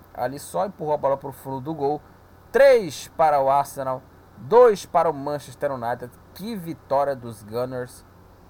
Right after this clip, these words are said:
E que campanha do Arsenal, uma campanha, assim, surreal. Um time muito bem treinado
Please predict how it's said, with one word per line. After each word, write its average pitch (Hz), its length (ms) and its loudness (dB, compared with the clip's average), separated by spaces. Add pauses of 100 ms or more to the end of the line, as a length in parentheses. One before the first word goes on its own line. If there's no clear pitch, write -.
E 123 160 -10
que 185 280 -12
campanha 147 680 -4
do 135 160 -4
Arsenal, 120 420 -2
uma 123 80 -6
campanha, 120 420 -8
assim, 117 400 -14 (220)
surreal. 156 800 -2
Um 131 120 -14
time 127 460 -14 (280)
muito 156 420 -8
bem 139 140 -8
treinado 120 360 -6